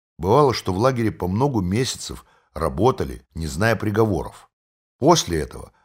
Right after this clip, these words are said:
рассказывает и Добряк, их торжественно построили, да не когда-нибудь, а в день первого мая тридцать восьмого года, когда красные флаги висели,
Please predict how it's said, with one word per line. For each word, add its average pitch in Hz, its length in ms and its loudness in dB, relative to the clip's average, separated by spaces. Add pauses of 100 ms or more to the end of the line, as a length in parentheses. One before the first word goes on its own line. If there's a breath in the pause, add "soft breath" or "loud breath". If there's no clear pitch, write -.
рассказывает 82 680 -2
и 117 240 -2
Добряк, 85 560 -2 (220)
их 151 180 0
торжественно 80 520 -2
построили, 95 840 -4 (100)
да 80 160 -6
не 78 120 -4
когда-нибудь, 71 840 -2 (140)
а 64 120 -8
в 62 120 -14
день 117 260 0
первого 95 400 0
мая 85 480 -2 (240 soft breath)
тридцать 104 300 -4
восьмого 92 440 -2
года, 82 440 -2 (260 soft breath)
когда 87 260 2
красные 104 440 2
флаги 98 400 0
висели, 80 560 -6